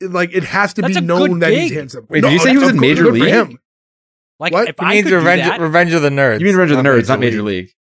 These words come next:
Speaker 1: He was in Major League three.
Speaker 3: Oh, he's in Back to the Minors with Scott Bakula and Walton Goggins?
Speaker 1: <laughs>
Speaker 3: It's been a long time since I've seen that.
Speaker 4: Don't sleep on three, by the way.
Speaker 1: Three's not good. Don't.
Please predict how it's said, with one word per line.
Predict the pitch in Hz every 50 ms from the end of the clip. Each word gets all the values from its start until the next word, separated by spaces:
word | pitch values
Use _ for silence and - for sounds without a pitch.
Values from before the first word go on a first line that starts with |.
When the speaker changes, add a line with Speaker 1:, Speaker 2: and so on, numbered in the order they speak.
| _ -
Speaker 1:
He | 180 220
was | 226 196
in | 247 226
Major | 233 240 240 190 233 240
League | 240 247 240 240 196 175 -
three. | - 262 277 226 123 101 _ _ _ _ -
Speaker 3:
Oh, | 156 165
he's | 170 165
in | 185 180
Back | 147 170 170 165
to | - 185
the | 160 147
Minors | 127 120 131 151 175 180 147
with | 135
Scott | - - 139 131 -
Bakula | 117 123 127 - 190 208 220 208 - _ _ _ _ _ _ - - - - - _ _ -
and | - 143 139
Walton | 139 156 175 175 139
Goggins? | 131 123 147 170 220 240 262 262 - - - _ _ -
Speaker 1:
<laughs> | - - _ _ _ _ _ _ _ 131
Speaker 3:
It's | -
been | 160 147
a | 139
long | 131 127 127
time | 120 127 120 120
since | 107 107
I've | 110 101
seen | - 110 107
that. | 98 98 98 101 -
Speaker 4:
Don't | 208 254 523 - -
sleep | - - - - 214 214 208 190
on | 175 147 139 139 139
three, | - 147 143 139 131
by | 117 117 110 110
the | 110 117
way. | 113 - - - _ _ _ _ _ _ _ _ - - _ _ -
Speaker 1:
Three's | 214 240 240 202 175
not | 220 190 170 139
good. | 185 160 127 113 101 _ _ _ -
Don't. | - 175 143 131